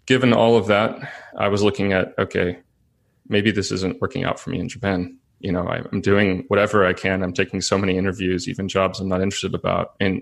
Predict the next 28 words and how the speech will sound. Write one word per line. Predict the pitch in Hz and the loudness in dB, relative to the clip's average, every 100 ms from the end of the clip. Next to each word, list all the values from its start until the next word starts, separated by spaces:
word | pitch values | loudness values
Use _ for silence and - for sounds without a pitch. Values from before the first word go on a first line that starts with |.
| - | -2
in, | 107 92 92 - | 0 0 -4 -4
and | 101 92 90 _ - - - - _ _ - | -2 -2 -4 _ -20 -20 -20 -20 _ _ -4
I | |
get | 104 101 | 0 0
close | - 110 98 | 2 0 2
to | 101 | -2
the | 98 | 2
end, | 110 107 104 | 2 4 2
but | |
I | 95 | 4
don't | 101 98 | 2 2
get | 90 | 0
the | - | 2
offer, | 104 101 104 101 | 0 0 0 2
or | 98 98 95 | 2 2 0
I | |
get | 98 98 | 2 2
it | 95 95 | 2 2
and | 92 92 101 | -2 -6 -8
then | - 92 | -4 -4
something | - 92 95 | -4 -6 -4
happens, | 92 90 - 92 92 92 | -4 -4 -4 -8 -6 -4
or | 92 90 | -2 -2
I'm | 92 | -2
not | 92 | -4
excited | 90 - 101 92 | -4 -2 0 0
about | - 92 | 0 0
it. | 92 | 0